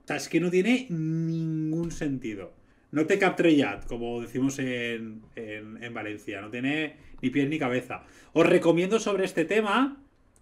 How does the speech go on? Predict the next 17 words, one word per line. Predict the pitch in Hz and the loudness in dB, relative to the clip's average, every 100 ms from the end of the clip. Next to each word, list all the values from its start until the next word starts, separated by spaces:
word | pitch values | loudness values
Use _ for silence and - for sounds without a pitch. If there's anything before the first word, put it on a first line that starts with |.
| - | -4
como, | 147 147 | 2 4
eh, | 143 139 | 4 2
se | 139 143 | 2 2
abre | 151 156 | 4 4
el | 143 | 2
spam, | 139 - 175 214 254 - - _ _ - | 0 0 0 0 -2 -6 -20 _ _ -6
eh, | 147 139 139 131 127 127 - | -2 0 0 -2 -2 -4 -6
nuestro | 147 135 | -6 -4
episodio | 131 127 147 | -4 -2 0
del | 156 139 | 0 0
podcast | 175 180 - - | 0 0 -2 -2
donde | 151 135 123 | -4 -2 -4
analizamos | 120 120 123 123 131 | -4 -6 -6 -8 -8
el | |
tema | 123 123 120 | -6 -6 -6
de | |
Israel. | 117 120 151 214 | -8 -4 -2 -2